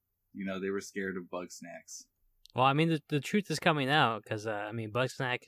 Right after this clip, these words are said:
Speaker 2: reviews have been coming out. It's sitting at a seventy-three currently on Metacritic. Pretty high reviews for a game that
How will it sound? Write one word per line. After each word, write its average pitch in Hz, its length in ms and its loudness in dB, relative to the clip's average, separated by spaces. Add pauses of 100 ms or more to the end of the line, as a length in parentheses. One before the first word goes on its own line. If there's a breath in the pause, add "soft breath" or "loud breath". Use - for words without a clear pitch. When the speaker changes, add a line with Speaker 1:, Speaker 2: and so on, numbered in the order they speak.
(120)
Speaker 2:
reviews 120 400 -2
have 120 140 0
been 117 80 -4
coming 120 260 -2
out. 127 240 -2
It's 113 140 -10
sitting 135 180 0
at 117 140 -2
a 113 40 -4
seventy-three 127 600 -2
currently 131 380 -4
on 123 140 -4
Metacritic. 127 580 -4 (480)
Pretty 214 220 6
high 180 180 8
reviews 180 400 2
for 135 100 0
a 120 80 2
game 117 260 2
that 113 280 0